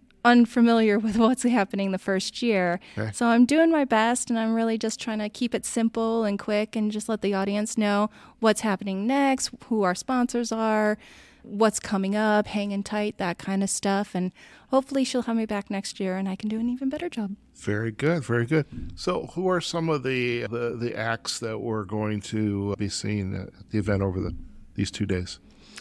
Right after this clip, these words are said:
Speaker 1: Well, we do have another band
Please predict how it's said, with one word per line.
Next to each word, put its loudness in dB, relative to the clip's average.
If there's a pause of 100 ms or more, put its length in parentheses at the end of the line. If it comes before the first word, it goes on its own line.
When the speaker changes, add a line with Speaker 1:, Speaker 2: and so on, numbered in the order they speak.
(320)
Speaker 1:
Well, 4
we 2
do 0
have -2
another 4
band -2